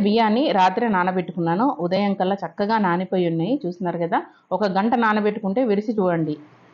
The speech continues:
బియ్యం ఎరుగుతున్నాయి అనుకుంటే నానినట్టే. అప్పుడు మీరు మిగతా ప్రాసెస్ చేసుకోవచ్చు. ఇప్పుడు ఒక గిన్నె తీసుకొని దాంట్లోకి ఒక కప్పు అటుకులు వేసుకొని దాంట్లోకి నీళ్ళు పోసి పక్కన ఉంచేసిన. ఇప్పుడు ఒక మిక్సీ జార్ తీసుకొని దాంట్లోకి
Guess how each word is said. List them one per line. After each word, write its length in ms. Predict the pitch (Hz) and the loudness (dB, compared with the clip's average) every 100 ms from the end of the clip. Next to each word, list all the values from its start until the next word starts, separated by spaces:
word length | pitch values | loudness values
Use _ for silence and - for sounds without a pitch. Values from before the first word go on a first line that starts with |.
| - | 2
బియ్యం 220 | 214 233 214 | 6 6 4
ఎరుగుతున్నాయి 440 | 190 208 202 190 180 | 2 2 2 2 0
అనుకుంటే 360 | 180 190 190 370 - 190 | 0 -2 0 0 0 -2
నానినట్టే. 500 | 185 185 180 165 - 170 | 0 0 -2 0 -2 -2
అప్పుడు 200 | 165 185 185 | -4 -4 -2
మీరు 180 | 190 330 | -2 0
మిగతా 220 | 202 180 175 | 0 -2 -2
ప్రాసెస్ 340 | 160 165 196 196 | -2 -4 -6 -4
చేసుకోవచ్చు. 600 | 156 - 147 139 143 143 156 _ - - - - - - - 233 | -4 -4 -6 -6 -10 -20 -20 _ -20 -20 -20 -20 -20 -20 -6 2
ఇప్పుడు 160 | 254 233 | 6 6
ఒక 100 | 214 | 4
గిన్నె 160 | 214 254 220 | 2 2 0
తీసుకొని 340 | 214 196 208 180 | -2 -2 0 0
దాంట్లోకి 360 | 170 170 151 170 | -2 -4 -4 -4
ఒక 140 | 165 190 | -4 -4
కప్పు 260 | 185 180 330 - - | -4 -4 -4 -4 -6
అటుకులు 300 | 185 208 185 | -4 0 0
వేసుకొని 340 | 170 - 196 202 | -2 -4 -4 -2
దాంట్లోకి 300 | 165 175 175 185 | -4 -4 -4 -2
నీళ్ళు 200 | 220 190 | -2 -2
పోసి 220 | 190 277 | -2 -4
పక్కన 300 | 165 165 170 | -4 -2 -2
ఉంచేసిన. 500 | 160 160 160 170 208 359 - - - - - - - 240 | -4 -6 -8 -6 -6 -6 -12 -16 -14 -14 -18 -20 -4 -2
ఇప్పుడు 180 | 240 277 262 | 4 6 6
ఒక 160 | 175 180 | 4 2
మిక్సీ 200 | 190 233 | 0 2
జార్ 120 | 233 202 | 2 2
తీసుకొని 320 | 202 - 240 202 185 | -2 0 0 0 0
దాంట్లోకి 400 | 185 180 175 | 0 -2 -2